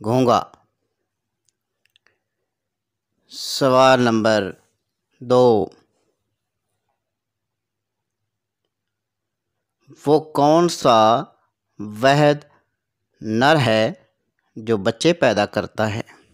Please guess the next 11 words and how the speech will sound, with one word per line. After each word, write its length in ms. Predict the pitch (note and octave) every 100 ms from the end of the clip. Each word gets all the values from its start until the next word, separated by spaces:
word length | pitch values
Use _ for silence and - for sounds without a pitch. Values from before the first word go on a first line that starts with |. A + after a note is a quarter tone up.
| _ _ _ _ _ _ _ _ _ _ _ _ _ _ _ _ _ _ _ _ _ _ _ _ _ _ _ _ _ _ _ _ _ -
मादा 500 | G#2+ A2 A#2+ B2 D3+
तो 120 | D3+
बच्चे 300 | A#2+ - C#3
पैदा 260 | B2+ A#2+ A#2+
कर 200 | - C#3
सकते 360 | - B2 - A2
हैं, 260 | A2+ A2+
मगर 300 | A#2+ A#2 A#2
ये 400 | G#2+ A2 A2+ - A#2
एक 200 | A2+ B2+
ऐसा 680 | C3+ - B2 G#2+ G2+ C3+